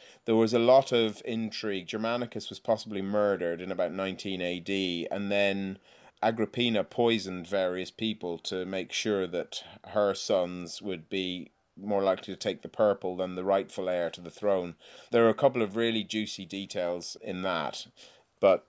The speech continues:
I much prefer, I've written one trilogy set in the Empire, but all my other books are set in the Republic. I much prefer the Roman Republic, so I can't see myself writing that. Plus,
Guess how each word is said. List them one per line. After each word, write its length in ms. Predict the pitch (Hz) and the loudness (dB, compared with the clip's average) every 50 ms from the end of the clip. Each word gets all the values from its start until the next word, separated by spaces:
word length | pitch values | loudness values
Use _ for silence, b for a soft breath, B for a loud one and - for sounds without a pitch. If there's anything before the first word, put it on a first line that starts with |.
| _ _ _ - | _ _ _ 2
I 240 | 131 135 143 147 143 | 4 6 6 6 4
much 320 | 131 131 139 135 - - | 2 2 2 2 2 0
prefer, 280 | - 131 120 - 131 120 | -12 -10 -4 0 2 2
I've 120 | 117 113 | 2 2
written 240 | 135 139 - 131 123 | 0 -6 -4 -6 -4
one 280 | 117 123 127 127 123 113 | 0 0 0 0 0 -4
trilogy 360 | - 123 113 107 101 92 98 | -4 -2 -2 -2 -2 -4 -8
set 240 | 95 - 117 104 98 | -6 -2 -2 -2 -2
in 100 | 101 98 | -2 -4
the 120 | 98 101 | -2 -2
Empire, 320 | 104 107 101 98 101 95 92 | 0 -2 0 2 2 2 2
but 120 | 101 98 | 4 4
all 140 | 104 113 113 | 4 4 4
my 140 | 110 104 101 | 4 4 4
other 160 | 101 95 92 | 2 2 0
books 280 | 90 98 92 - - | -2 -4 -4 -4 -8
are 60 | - - | -10 -4
set 220 | - 107 98 92 | 0 0 0 0
in 80 | 95 92 | -2 -6
the 100 | 90 87 | -6 -6
Republic. 460 | 85 - - 107 104 110 107 - 98 | -6 -2 -2 -2 0 0 -2 -2 0
I 40 | 95 | -2
much 300 | 98 107 113 104 - - | 0 0 -2 -2 -4 -10
prefer 300 | 101 - - 98 95 90 | -10 -2 0 0 0 0
the 80 | 87 | 0
Roman 280 | 87 92 90 92 90 87 | -2 -2 -2 -2 -4 -6
Republic, 520 | 85 82 - 107 101 110 101 - - - - | -8 -4 -2 -4 -2 -2 -6 -8 -8 -12 -12
so 520 | - - - 92 90 87 87 82 78 - - | -8 -2 2 2 2 2 2 -2 -4 -4 -4
I 60 | 80 | -6
can't 300 | - - 113 107 98 - | -4 -2 -2 -2 -2 -2
see 100 | - 98 | -6 -8
myself 400 | 90 85 82 - 90 85 76 - | -8 -8 -8 -4 -4 -4 -4 0
writing 360 | 95 98 98 95 - 98 90 87 | 2 2 2 2 -2 -6 -8 -6
that. 280 | 85 80 80 - - - - | -6 -8 -8 -10 -14 -10 0
Plus, 520 | - 151 156 143 131 - - - - - | 4 6 8 8 6 4 -2 -6 -8 -12